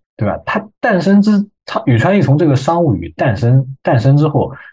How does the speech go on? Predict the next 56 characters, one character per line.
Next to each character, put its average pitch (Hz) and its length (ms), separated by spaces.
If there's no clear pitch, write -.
西 - 160
尾 131 80
维 101 120
新 131 160
就 135 180
给 85 260
他 120 180
一 120 80
个 120 100
非 139 140
常 123 140
奇 117 160
奇 135 100
怪 160 140
怪 156 120
的 113 80
一 101 60
个 117 100
定 135 180
位， 95 280
所 180 180
以 123 220
就 156 160
是 151 280
相 196 240
当 202 140
于 135 100
是 123 380
作 101 560
者 90 360
已 98 200
死 135 320
这 135 100
么 127 80
一 104 40
种 98 180
情 87 200
况 147 160
吧， 104 100
就 135 120
作 180 200
者 113 160
可 - 160
能 98 200
不 123 100
这 165 100
么 147 80
想， - 180
但 - 140
是 160 100
读 113 220
者 - 220
看 165 280
到 113 120
这 127 120
个 101 160